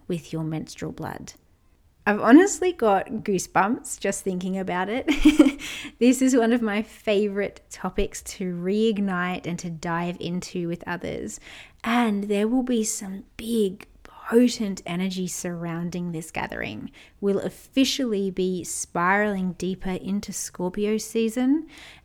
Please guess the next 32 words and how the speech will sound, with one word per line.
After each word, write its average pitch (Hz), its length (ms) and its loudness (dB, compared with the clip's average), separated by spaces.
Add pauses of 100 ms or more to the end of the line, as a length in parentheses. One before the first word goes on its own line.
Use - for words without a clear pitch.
and 196 180 -4
her 220 420 0
wisdom 185 880 -4
of 185 320 -6
the 180 100 -6
shadow 208 800 -2 (340)
and 185 180 -2
the 180 100 -4
dark 185 500 -4
feminine, 208 760 0
sexuality, 208 1300 -2 (220)
deep 220 360 4
emotions, 185 760 -4
and 190 100 -8
all 254 320 6
of 226 200 0
that - 340 -4
will 208 120 -2
be 202 140 -2
feeding 214 840 -2
and 170 200 -6 (100)
activating 175 720 -2
this 170 200 -6
circle. - 720 -8 (640)
And 247 640 2 (140)
I 208 160 0
specifically 277 920 -4
chose 208 380 -4
for 202 140 -4
us 190 160 -6
to 196 120 -8
gather 180 380 -6